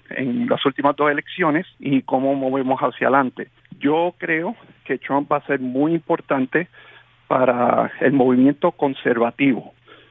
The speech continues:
No sé si va a ser sumamente importante para los republicanos, pero en el movimiento conservativo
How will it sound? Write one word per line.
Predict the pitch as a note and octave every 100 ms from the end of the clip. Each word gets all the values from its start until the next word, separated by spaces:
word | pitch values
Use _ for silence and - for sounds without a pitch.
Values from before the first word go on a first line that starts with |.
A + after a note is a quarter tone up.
| _ _
No | C#3 B2+ C3+
sé | - D3 C#3+ -
si |
va | C3+
a | C#3
ser | - B2+
sumamente | - C#3+ C#3 C3+ C3+
importante | B2+ B2 C3+ A#2+ C3
para | B2 A#2+
los | B2
republicanos, | A2 - A2+ G#2+ - A#2+ D3 - - _ _ _ _ _
pero | B2
en | B2
el |
movimiento | B2 A#2 B2 C#3+ F3+
conservativo | E3+ E3+ E3 D3+ - E3 F3+